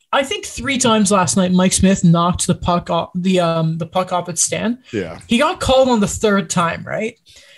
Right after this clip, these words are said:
Speaker 1: And he argued about it with the refs for, like, two <laughs> minutes. And then,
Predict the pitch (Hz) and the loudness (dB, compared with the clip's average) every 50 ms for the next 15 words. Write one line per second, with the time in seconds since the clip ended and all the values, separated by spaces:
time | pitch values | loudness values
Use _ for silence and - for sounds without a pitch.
0 | _ _ _ _ - - 277 233 294 294 - - - 233 277 311 381 370 381 320 | _ _ _ _ -2 -2 0 0 0 -2 -2 0 2 2 2 2 2 0 0 2
1 | 277 262 240 208 196 233 233 233 226 220 220 214 220 214 202 214 254 294 - - | 2 2 2 4 4 4 4 6 4 4 2 2 2 2 2 4 2 2 2 0
2 | - 262 226 214 214 214 - - - - 302 330 349 415 440 - - 427 - - | 0 0 2 0 0 0 -2 -2 0 2 2 2 2 2 0 2 0 -4 -2 0
3 | - - - - - _ _ _ _ _ _ - - - - - - - - - | 0 0 0 0 -4 _ _ _ _ _ _ -20 -20 -20 -20 -20 -20 -20 -20 -20
4 | - - _ _ _ _ - 247 277 285 381 440 440 | -20 -20 _ _ _ _ 0 0 0 2 2 0 0